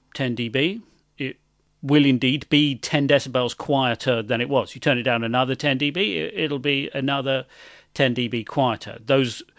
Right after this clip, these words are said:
those ratios remain relevant, but always, uh, D B is, is going to be relative to something. And,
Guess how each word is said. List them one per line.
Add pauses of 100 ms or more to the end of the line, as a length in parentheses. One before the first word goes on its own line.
(560)
those
ratios
remain (420)
relevant,
but
always, (380)
uh, (600)
D
B
is,
is
going
to
be (260)
relative
to
something. (420)
And,